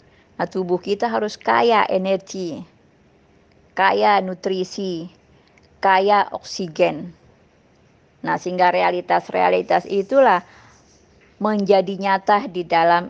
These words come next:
eh, kehidupan kita. Ini praktek yang sederhana yang melampaui kata, melampaui rasa kita. Yang terus harus kita ingat bahwa Tuhan sudah menjamin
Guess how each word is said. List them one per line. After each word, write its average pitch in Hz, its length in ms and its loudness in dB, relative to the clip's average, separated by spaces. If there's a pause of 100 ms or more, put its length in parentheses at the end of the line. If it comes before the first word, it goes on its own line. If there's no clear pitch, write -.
eh, 185 80 -4
kehidupan 175 640 -4
kita. 170 560 -2
Ini 226 240 -2
praktek 190 480 0
yang 190 80 -2
sederhana 180 720 0
yang 175 240 -2
melampaui 180 640 0
kata, 180 720 2
melampaui 170 720 -2 (160)
rasa 175 400 0
kita. 170 480 -2 (2000)
Yang 175 140 -4 (100)
terus 196 320 -2
harus 190 320 -2
kita - 320 -2
ingat 202 400 -2 (400)
bahwa 185 720 0 (400)
Tuhan 208 420 -2
sudah 190 300 -2
menjamin 180 800 -2